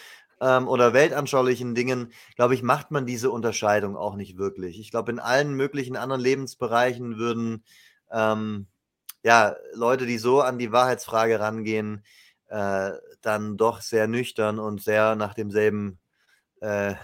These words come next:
<laughs> epistemologischen Grundsatz, den ich jetzt hier anführe,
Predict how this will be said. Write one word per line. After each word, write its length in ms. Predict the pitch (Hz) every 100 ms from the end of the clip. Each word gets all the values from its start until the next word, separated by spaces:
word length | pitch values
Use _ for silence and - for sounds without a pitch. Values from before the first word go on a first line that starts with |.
| - _
<laughs> 240 | - -
epistemologischen 1080 | 127 139 - 143 147 156 156 151 139 143 127
Grundsatz, 540 | 143 160 147 147 -
den 180 | 143 135
ich 120 | 147
jetzt 200 | 143 113
hier 200 | 131 127
anführe, 640 | 120 117 123 120 117 110